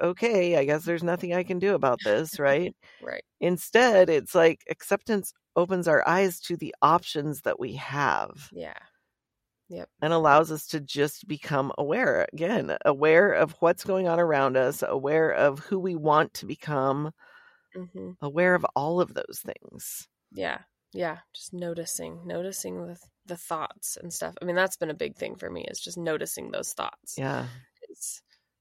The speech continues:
Speaker 2: doing, like, when I'm journaling or doing the thought downloads for coach training, it's like, "Oh, that's an interesting thought."
Speaker 1: Yeah.
Speaker 2: <laughs>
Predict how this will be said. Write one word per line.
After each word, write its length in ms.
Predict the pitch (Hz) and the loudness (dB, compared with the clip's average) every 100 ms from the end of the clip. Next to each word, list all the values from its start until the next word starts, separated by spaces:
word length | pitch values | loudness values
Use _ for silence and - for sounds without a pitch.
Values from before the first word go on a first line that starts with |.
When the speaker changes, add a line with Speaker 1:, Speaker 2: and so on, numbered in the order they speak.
| 175 | -10
Speaker 2:
doing, 300 | 170 165 160 | -6 -6 -6
like, 200 | 156 160 | -8 -6
when 100 | 160 | -6
I'm 160 | 160 | -6
journaling 520 | 156 156 160 151 151 151 | -6 -6 -4 -6 -6 -6
or 60 | 147 | -8
doing 240 | 160 156 | -8 -8
the 80 | 156 | -10
thought 300 | - 78 - | -8 -8 -6
downloads 540 | 85 85 - 156 156 - | -8 -8 -6 -6 -8 -10
for 140 | - | -10
coach 420 | - 185 - - | -8 -8 -8 -10
training, 520 | - 175 156 - - - - - - _ | -8 -8 -8 -10 -12 -16 -20 -20 -20 _
it's 100 | - | -10
like, 260 | 110 - - - _ - | -10 -10 -18 -20 _ -12
"Oh, 340 | 254 285 - 196 | -8 -8 -8 -12
that's 200 | 240 247 | -10 -8
an 80 | 285 | -8
interesting 500 | 165 165 165 165 160 | -8 -8 -8 -10 -10
thought." 280 | 139 - - | -10 -12 2
Speaker 1:
Yeah. 220 | 320 - - 339 - | 6 6 4 2 6
Speaker 2:
<laughs> 640 | 339 - 262 - 220 226 | 6 6 0 -8 -8 -6